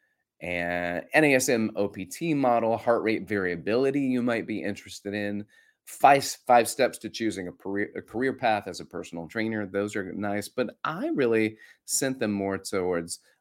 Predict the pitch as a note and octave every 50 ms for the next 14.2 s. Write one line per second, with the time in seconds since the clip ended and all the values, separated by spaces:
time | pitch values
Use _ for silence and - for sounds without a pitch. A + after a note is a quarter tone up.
0 | - A2+ A2+ G#2+ - - F#2+ G2 F#2 F2+ - - C#3+ C#3 - - A#2+ - - -
1 | - G2 F#2+ F#2 F2 F2 F2 E2+ E2 - - E2+ D#2 D2 - C2+ B1+ B1 - -
2 | - E2 - - - - - - - - A2 A#2+ A#2+ A#2+ - - D4 F4+ - -
3 | B2+ - - - G#2 G2 F#2 F#2 G2 F#2+ - - G#2+ F#2+ F#2 G2+ F#2+ F#2 F#2 -
4 | - D#2+ _ - F2+ E2+ E2 - - - F3 G3 A3+ A#3+ B3 - _ _ _ _
5 | _ - - _ _ _ _ _ - G#2 F#2+ F#2 F#2+ G2+ G2+ - - - G#2 G#2
6 | G#2 G#2 G#2 G2 F2 F#2 F2+ D#2 D#2+ - - - A2 A2 A2+ - A#2+ A#2 A2+ A2
7 | A2+ A2+ B2 C3 _ _ _ _ - - G2 F#2+ F#2 F#2 F#2 F2+ F2 F#2 E2 -
8 | _ - B2+ A2+ - - G#2+ G#2 G2+ G2+ G2+ G2 F#2+ - - F#2 F2+ F#2+ F#2 F#2
9 | F#2 F2 F2 F2 F#2 F2 E2+ - - F2 E2+ - _ - F#2 F2 F2+ F2+ F2+ E2+
10 | E2+ - - _ _ - - _ _ _ - F2 - F#2 F2 F2+ G2+ A2 A2 -
11 | - A2 G2+ F#2+ - F#2+ F2+ F2+ G2 G2 F#2+ - - F#2 F#2 F2+ F2+ F2+ F#2 F#2+
12 | G#2 _ _ _ _ _ _ _ _ - - F#2+ F#2+ G2+ G#2+ A2+ A2+ A#2 A#2 G#2+
13 | G#2+ - - G#2+ A2 A2 A2 - - - F#2+ F2 E2+ - - - E2+ E2 D2+ D#2+
14 | D2+ D#2 -